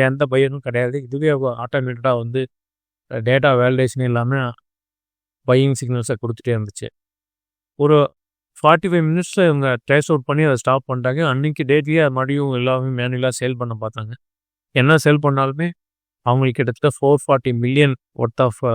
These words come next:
ஷேர் வந்து லாஸ்ட் ஆயிடுச்சு. இவென்ச்சுவலா அந்த கம்பெனியை வந்து அவங்க சேல் அவுட் பண்ண வந்தாங்க, வேற ஒரு கம்பெனி அதை பை பண்ணிட்டாங்க. So, ப்ராப்பரா ரியல் டைம்ல நம்ம டேட்டா ஸ்ட்ரக்சர்ஸ் ஒர்க் அவுட் ஆகுமா,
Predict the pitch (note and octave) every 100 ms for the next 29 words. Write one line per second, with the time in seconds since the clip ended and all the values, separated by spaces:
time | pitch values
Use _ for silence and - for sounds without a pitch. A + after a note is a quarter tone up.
0 | A2 G#2 A#2+ A#2+ A#2 A#2 A#2 G#2+ - G#2+
1 | A2 - A2 G2+ - D3 _ _ _ _
2 | _ _ _ C#3+ C#3 D3 D3+ D3+ C3 B2
3 | B2 C#3 C3+ B2+ A#2+ B2 B2 A2+ G#2+ A#2+
4 | B2 A2+ A#2 A2 A2 G#2+ A2 A#2 A2+ A2+
5 | G#2+ A2 A2+ G#2+ G#2+ G#2+ A2 - G#2 G#2+
6 | - _ _ _ _ _ _ _ _ -
7 | C#3+ C#3+ C#3 E3+ - E3+ F3+ C#3 C#3 E3
8 | D#3 D3 D3 D3+ D3+ C3 B2 A#2 B2+ C3
9 | C3+ C3 _ _ - - A#2+ - C3+ A#2
10 | - _ _ _ _ - - _ _ -
11 | A#2+ - C3 A#2 A2+ G#2 G#2+